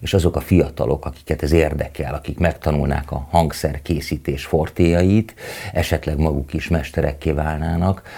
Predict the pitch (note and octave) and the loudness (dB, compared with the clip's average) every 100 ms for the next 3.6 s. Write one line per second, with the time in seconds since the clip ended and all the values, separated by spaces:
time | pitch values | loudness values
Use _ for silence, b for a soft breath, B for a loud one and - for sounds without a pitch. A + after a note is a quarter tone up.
0 | B B E2+ D2+ - - E2+ D#2 - - | B B 0 0 -2 0 0 0 -6 -6
1 | - - - - - - G#2+ F#2+ E2+ E2+ | -8 -4 -6 -6 -6 2 4 6 6 6
2 | E2 E2 D2+ D#2+ C#2+ D#2+ C#2+ - F2+ G2+ | 4 0 0 2 2 0 -2 0 4 6
3 | A2 A2+ G#2+ A2 A#2 | 6 6 6 6 4